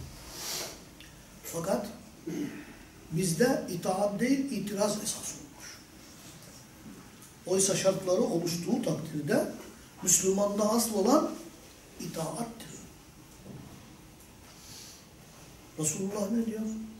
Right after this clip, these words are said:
"Atiullah ve a-, Cenab-ı Allah, atiullah ve atiur Rasule ve ulil emri minkum." Allah'a, Resul'e ve sizden olan emir sahiplerine itaat edin.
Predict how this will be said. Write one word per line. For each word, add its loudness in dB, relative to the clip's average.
"Atiullah -2
ve 8
a-, 4
Cenab-ı 4
Allah, -2
atiullah 0
ve 6
atiur 12
Rasule 8
ve 10
ulil 12
emri 10
minkum." 2
Allah'a, 8
Resul'e 8
ve 2
sizden 0
olan -2
emir -4
sahiplerine -4
itaat -6
edin. -10